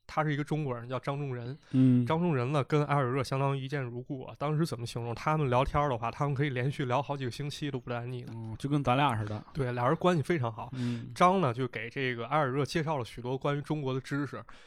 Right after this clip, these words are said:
Speaker 1: 张呢，第一次了解到远东中国，原来有这么多中国这么吸引人的文化。
Speaker 2: 博大精深。
Speaker 1: 对，
Speaker 2: 嗯。
Speaker 1: 然后在这个日本人侵华之后呢，这个艾尔热和张仲仁他们两个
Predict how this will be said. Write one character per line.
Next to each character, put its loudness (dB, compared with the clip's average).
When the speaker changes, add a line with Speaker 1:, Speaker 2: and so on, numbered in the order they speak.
Speaker 1:
张 6
呢， 6
第 -2
一 0
次 -2
了 0
解 -4
到 -4
远 -6
东 -4
中 -2
国， -10
原 -4
来 0
有 0
这 0
么 -2
多 4
中 4
国 0
这 -2
么 0
吸 -4
引 2
人 -2
的 -2
文 -8
化。 -10
Speaker 2:
博 6
大 6
精 0
深。 -2
Speaker 1:
对， -2
Speaker 2:
嗯。 -2
Speaker 1:
然 2
后 4
在 2
这 0
个 -2
日 2
本 2
人 -2
侵 -2
华 0
之 -6
后 -4
呢， -14
这 0
个 -2
艾 6
尔 8
热 6
和 2
张 2
仲 2
仁 0
他 2
们 0
两 -4
个 -8